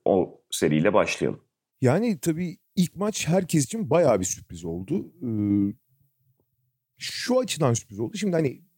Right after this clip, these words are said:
Speaker 2: maç den-, e, maç içinde her şey olabilir. Ee, herhangi bir maçta. Ve mesela geçen sene Orlando ilk maçta Toronto'yu yenmişti deplasmanda. Ee, ama o maç çok inanılmaz şut attıkları bir maçtı takım halinde.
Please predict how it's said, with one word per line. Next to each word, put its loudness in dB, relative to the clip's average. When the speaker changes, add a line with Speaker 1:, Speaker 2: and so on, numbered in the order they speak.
Speaker 2:
maç -2
den-, -4
e, 0
maç -4
içinde -4
her 0
şey -2
olabilir. -2
Ee, -6
herhangi -2
bir 0
maçta. -6
Ve -4
mesela -2
geçen -2
sene -4
Orlando 0
ilk -6
maçta -8
Toronto'yu -2
yenmişti -2
deplasmanda. -4
Ee, -10
ama 0
o 4
maç 0
çok -4
inanılmaz 2
şut -2
attıkları -4
bir -8
maçtı -10
takım -4
halinde. -10